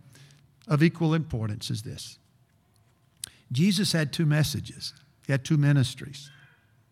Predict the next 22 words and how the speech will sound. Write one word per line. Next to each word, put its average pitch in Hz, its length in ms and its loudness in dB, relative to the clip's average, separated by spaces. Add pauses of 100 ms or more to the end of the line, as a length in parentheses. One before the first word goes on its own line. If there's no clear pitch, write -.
(720)
right? 139 220 -8 (2250)
His - 160 0
first - 360 4
ministry, 135 580 8
or 131 40 4
his 127 120 0
first 196 360 2
message, 120 600 -4 (420)
was 147 140 0
to - 120 0
bring 151 340 6
his 139 180 8
Jewish 143 400 2
audience 143 640 2
under 131 200 4
the 110 140 0
futility 170 840 0
of 117 160 -4
their 117 240 -2
own 147 500 6
law-keeping 120 1000 -4
efforts. - 560 -16